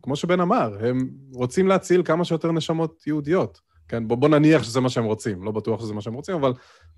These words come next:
בוא, בוא נגיד שזה מה שהם רוצים. ולכן נקודת המוצא שלנו היא שונה לגמרי. אנחנו פשוט שונים מהם בגישה שלנו. הם מאמינים שהם חייבים לבוא אליך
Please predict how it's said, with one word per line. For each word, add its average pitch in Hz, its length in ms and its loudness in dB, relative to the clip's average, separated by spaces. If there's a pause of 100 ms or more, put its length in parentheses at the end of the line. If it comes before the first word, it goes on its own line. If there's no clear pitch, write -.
בוא, 120 220 2
בוא 120 120 2
נגיד 135 240 2
שזה 123 160 -2
מה 127 80 0
שהם 123 160 -6
רוצים. 107 360 -6
ולכן 113 340 -2
נקודת 170 380 -2
המוצא 196 500 -2
שלנו 113 480 0 (560)
היא 120 500 -2
שונה 147 400 0
לגמרי. 165 420 4 (600)
אנחנו 120 280 -4
פשוט 185 220 -2
שונים 160 440 2
מהם 185 220 2
בגישה 131 480 -2
שלנו. 107 400 -2
הם 160 140 -2
מאמינים 170 440 0
שהם 180 180 -2
חייבים 160 600 2
לבוא 110 260 0
אליך 107 260 -6